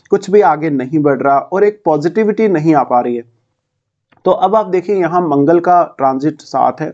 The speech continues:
और मंगल के ट्रांजिट के साथ होने की वजह से ये भाव अभी काफ़ी ज़्यादा एक्टिवेटेड है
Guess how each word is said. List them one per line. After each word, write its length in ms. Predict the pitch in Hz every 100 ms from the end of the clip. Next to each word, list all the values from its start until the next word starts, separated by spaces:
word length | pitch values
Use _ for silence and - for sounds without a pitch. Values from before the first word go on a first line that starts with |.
| -
और 140 | 139
मंगल 300 | 135 139 151
के 120 | 151 151
ट्रांजिट 380 | 135 127 127
के 140 | 127 139
साथ 320 | 143 131 135
होने 160 | 131 131
की 100 | 139
वजह 140 | 135
से 180 | 135 190 - - _
ये 140 | 156 180
भाव 300 | 160 160 165
अभी 280 | 147 143
काफ़ी 360 | 160 143 131 160
ज़्यादा 220 | 147 151
एक्टिवेटेड 680 | 143 123 - 143 143 139 139
है 160 | 143